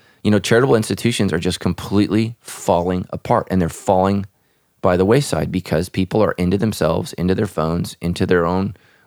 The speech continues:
world and culture, and, and we're not caring for each other and so, and, and loving each other. So I just think that there needs to be more ethical training and more moral training,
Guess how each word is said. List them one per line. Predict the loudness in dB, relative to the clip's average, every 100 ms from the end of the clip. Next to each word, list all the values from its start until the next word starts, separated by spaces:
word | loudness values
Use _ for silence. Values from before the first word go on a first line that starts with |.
| _
world | 2 4 2
and | 0
culture, | -2 0 0
and, | 0 0 0
and | 0 0
we're |
not | 2 0 -2 _ _ _ _ _
caring | 0 0 0
for | -2
each | -2 -2
other | -2
and | -2 -2
so, | 0 0 0
and, | -2 -2
and | 0 0
loving | 0 0
each | -2 -2
other. | -2
So | 0 2
I | 2
just | 0 -2
think | -2
that | 0 -2 -4 _ _
there | 0 4
needs | 4 2
to | 0
be | 2
more | 4 2 2
ethical | 0 0 0 0
training | 0 0 2 0 -2
and | 0
more | 2 2
moral | 4 4 4 2
training, | 0 -2 -2 -4